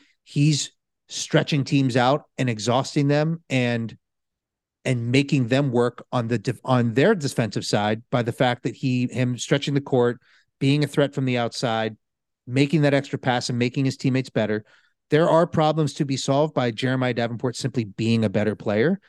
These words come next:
and being the best version of himself. And I think I'm hopeful we'll start seeing that moving forward based on how Wes has started coaching him for the last three halves.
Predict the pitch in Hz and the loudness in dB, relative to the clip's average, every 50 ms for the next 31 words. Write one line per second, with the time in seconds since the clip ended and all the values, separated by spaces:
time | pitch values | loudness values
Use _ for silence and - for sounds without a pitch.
0 | _ _ - - 117 101 127 127 123 120 117 98 - 113 104 - - 110 110 107 | _ _ -10 -10 -4 0 2 2 2 2 0 0 0 -2 -2 -2 -4 -2 -2 -2
1 | 92 107 101 98 98 95 92 - 113 98 98 - 113 110 110 107 - 143 135 135 | -2 -4 -6 -6 -6 -6 -6 -4 -2 -4 -4 -4 -2 -2 0 2 2 0 0 0
2 | - _ - - _ - 143 139 123 - 143 156 160 - 214 208 240 247 - _ | -4 _ -20 -20 _ -4 -2 0 2 4 4 2 2 4 2 4 4 2 0 _
3 | - 143 131 - - 135 127 - - 147 135 139 139 135 131 135 135 123 127 120 | -6 -6 -4 0 0 0 0 0 -2 0 0 2 0 0 0 0 -2 -2 -2 -4
4 | - 131 127 139 151 135 127 123 - 127 113 92 123 127 123 113 123 120 113 - | -2 -2 -2 -2 0 -2 -2 -2 -2 -4 -6 -4 -2 -2 -2 -2 -2 -4 -4 -4
5 | - - - - 123 110 104 - - 139 139 - 175 170 175 175 185 170 _ _ | -6 -6 -2 -2 -2 -2 -2 -2 0 0 0 0 0 0 0 0 0 -2 _ _
6 | _ _ _ _ _ _ - 131 127 120 120 120 117 - - 117 107 - 110 98 | _ _ _ _ _ _ -6 -4 -2 0 0 0 -2 -4 -6 -8 -6 -4 -6 -6
7 | 98 - - - - | -8 -8 -12 -14 -16